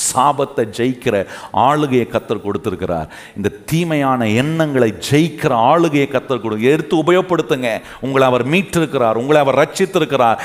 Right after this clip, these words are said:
இன்னைக்கு நீங்க அவருடைய பிள்ளை, அவர் உங்கள் ஆண்டவராய் இருக்கிறார். அந்த ஆண்டவர் கல்வாரி சிலுவையில் மரித்து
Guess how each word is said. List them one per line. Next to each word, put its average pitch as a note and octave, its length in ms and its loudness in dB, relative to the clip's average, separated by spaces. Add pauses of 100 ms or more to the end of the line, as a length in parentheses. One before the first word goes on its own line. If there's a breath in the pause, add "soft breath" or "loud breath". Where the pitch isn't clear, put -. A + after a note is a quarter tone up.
(120)
இன்னைக்கு D3 260 0
நீங்க D3 200 2
அவருடைய F#3 500 2
பிள்ளை, D#3 420 2
அவர் F3+ 320 4
உங்கள் G3+ 200 2
ஆண்டவராய் G3+ 540 4
இருக்கிறார். C#3+ 540 0 (180 loud breath)
அந்த G#3 300 2
ஆண்டவர் A#3 460 4
கல்வாரி A#3+ 460 2
சிலுவையில் A#3 540 2
மரித்து G3 680 2